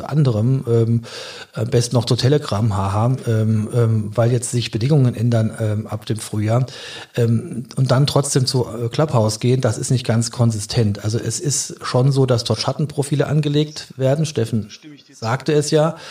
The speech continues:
Speaker 1: Und, äh, es ist auch so, dass dort Adressbücher hochgeladen werden, sonst kann man Schattenprofile nicht anlegen.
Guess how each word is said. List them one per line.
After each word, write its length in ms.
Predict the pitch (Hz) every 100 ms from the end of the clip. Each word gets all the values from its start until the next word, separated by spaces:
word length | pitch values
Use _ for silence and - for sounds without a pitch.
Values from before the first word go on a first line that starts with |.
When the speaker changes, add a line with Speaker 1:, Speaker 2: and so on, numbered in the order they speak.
| - - - -
Speaker 1:
Und, 360 | 147 135 127
äh, 120 | 127 113
es 160 | 120
ist 100 | 139
auch 160 | 127 113
so, 180 | 139 139
dass 220 | 131 123
dort 260 | 123 117
Adressbücher 720 | 113 - 123 123 - 143 147
hochgeladen 380 | 135 151 151 135
werden, 440 | 135 135 139 143 139
sonst 260 | 95 90
kann 120 | -
man 140 | 98 101
Schattenprofile 600 | - 101 - 98 98 104
nicht 180 | 98 -
anlegen. 480 | 123 139 151 156